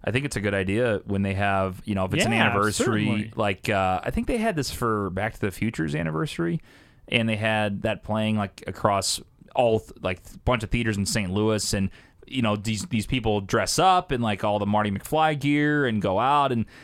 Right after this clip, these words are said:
Speaker 1: makes it, like, an event of it. So I think if they kind of go without just playing the recent movies, like, that can be part of it, but also they can start doing events, like, "Oh, let's, let's have a fan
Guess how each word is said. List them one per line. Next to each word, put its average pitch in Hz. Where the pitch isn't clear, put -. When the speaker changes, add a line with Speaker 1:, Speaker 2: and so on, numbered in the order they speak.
Speaker 1:
makes 202
it, 220
like, 202
an 180
event 175
of 104
it. 85
So 139
I 165
think 214
if 175
they 135
kind 135
of 104
go 110
without 127
just 123
playing 123
the 104
recent 98
movies, 135
like, 92
that 110
can 98
be -
part 196
of 226
it, 247
but 131
also 143
they 135
can 123
start 127
doing 113
events, 98
like, 104
"Oh, 139
let's, 113
let's 127
have 127
a 107
fan 127